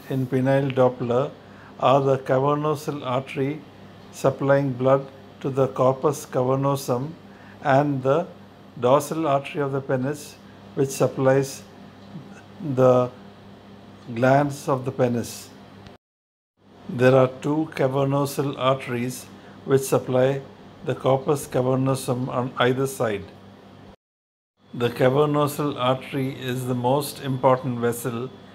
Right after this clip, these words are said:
in the study of erectile dysfunction. While papaverine or prostaglandin injection are the gold standards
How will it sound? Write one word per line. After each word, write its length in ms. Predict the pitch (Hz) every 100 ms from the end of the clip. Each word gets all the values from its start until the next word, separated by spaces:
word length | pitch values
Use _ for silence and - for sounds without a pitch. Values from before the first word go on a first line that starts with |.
| - -
in 140 | 127
the 80 | 127
study 580 | - 127 123 127 131 135 - -
of 280 | - 139 131
erectile 580 | 120 135 135 131 127 127
dysfunction. 640 | 113 - - 113 - 104 92 - - - - - - - - - - _ _ _ _ _ _ _ _ _ _ _ _ _ _ - -
While 420 | 123 123 127 131
papaverine 1040 | - 131 131 156 143 143 139 147 151 160 - - -
or 380 | 120 127 147 156 - -
prostaglandin 1120 | - 123 135 - 151 139 135 127 127 123 135 123
injection 800 | 117 117 127 - - 117 123 - - - - - -
are 160 | 127 139
the 140 | 143
gold 340 | 123 131 151 156
standards 840 | - 139 135 127 123 107 - -